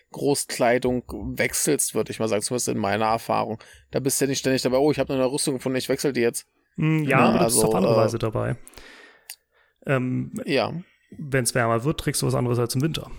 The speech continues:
Speaker 1: Ja, klar. Das ergibt Sinn, ja.
Speaker 2: Weil du in den meisten Fällen,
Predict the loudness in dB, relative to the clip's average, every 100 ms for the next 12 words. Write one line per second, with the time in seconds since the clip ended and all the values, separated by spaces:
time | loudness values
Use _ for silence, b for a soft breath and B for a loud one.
0 | b b b b b _ _ _ _ 0
1 | 0 0 -12 -18 _ _ _ _ -12 -8
2 | -6 -6 -8 -10 -8 -8 -10 -14 _ _
3 | _ _ _ _ _ -20 _ -2 0 -2
4 | 0 2 2 2 0 -2 -4 -4 0 0
5 | 2 0 0 -4